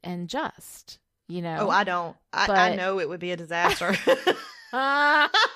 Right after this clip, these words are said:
Speaker 2: warning everybody now.
Speaker 1: <laughs> Anybody gives me that power, all y'all are going down. Um, yeah, I, I mean, I think that, that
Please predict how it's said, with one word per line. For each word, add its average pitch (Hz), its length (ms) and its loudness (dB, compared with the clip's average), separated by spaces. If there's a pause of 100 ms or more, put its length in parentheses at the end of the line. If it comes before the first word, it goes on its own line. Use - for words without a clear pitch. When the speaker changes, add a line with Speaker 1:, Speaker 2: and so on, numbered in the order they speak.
(360)
Speaker 2:
warning 277 320 6
everybody 254 600 4
now. 226 800 4
Speaker 1:
<laughs> 240 720 0 (840)
Anybody 254 480 -2
gives 226 300 2
me 247 120 4
that 240 220 4
power, 240 400 6
all 311 300 6
y'all 269 260 6
are 226 40 0
going 196 300 2
down. 170 200 2 (280)
Um, 285 540 4 (580)
yeah, 294 540 4
I, 277 220 4
I - 20 4
mean, 339 160 2
I 320 80 6
think 381 300 -4
that, 359 260 0 (220)
that 220 380 4